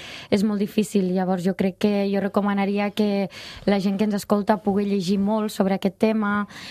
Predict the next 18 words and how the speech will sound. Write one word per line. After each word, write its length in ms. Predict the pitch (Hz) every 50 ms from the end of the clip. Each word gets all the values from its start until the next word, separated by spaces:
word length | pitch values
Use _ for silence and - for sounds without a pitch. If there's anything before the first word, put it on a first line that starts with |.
| - - -
pugui 240 | - 202 202 214 214
escriure 420 | 214 - - - 208 208 208 196
molt 240 | 196 202 208 208 202
sobre 240 | - 214 190 196 196
el 60 | 190
que 100 | - 196
li 120 | 190 196
passa 600 | - - 220 220 196 - - 214 202 202 202 202 - - - - - - - -
i, 240 | - 240 233 220 220 -
i 140 | - 220 208
sobretot 580 | - - 220 196 190 208 190 - 202 196 196 -
que 160 | - 220 202
pugui, 400 | - - 214 208 196 202 214 202
si 180 | - - 208
té 160 | 185 - 202 196
els 100 | 190 190
recursos 380 | 202 196 208 202 - 208 185
econòmics, 720 | 190 180 - 196 190 196 208 214 208 226 311 - - -